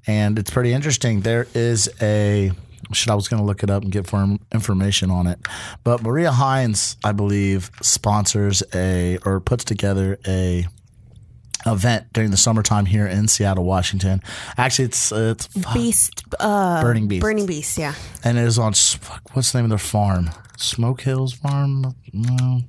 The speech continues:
Speaker 1: I don't know. But the rules are each restaurant gets a di-, gets two weeks, I think, or a week before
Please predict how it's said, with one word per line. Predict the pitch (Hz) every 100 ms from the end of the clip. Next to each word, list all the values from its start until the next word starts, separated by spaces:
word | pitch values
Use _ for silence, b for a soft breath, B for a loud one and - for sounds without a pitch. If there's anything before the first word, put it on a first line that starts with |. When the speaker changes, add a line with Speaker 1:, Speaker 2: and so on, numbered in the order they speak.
| -
Speaker 1:
I | 127
don't | 139
know. | 123 95 - B B B
But | 151 175 139 - B B -
the | 139
rules | 160 185 180
are | 160 147 139 127 - - - - -
each | 156 -
restaurant | 139 131 - 131 123 120 - - 101
gets | 120 113 -
a | 101
di-, | 92 123
gets | 101 - 110 -
two | - 156
weeks, | 147 139 -
I | 117
think, | - 131 120 107
or |
a | 104
week | 113 127 120
before | 113 117 113 107 107 95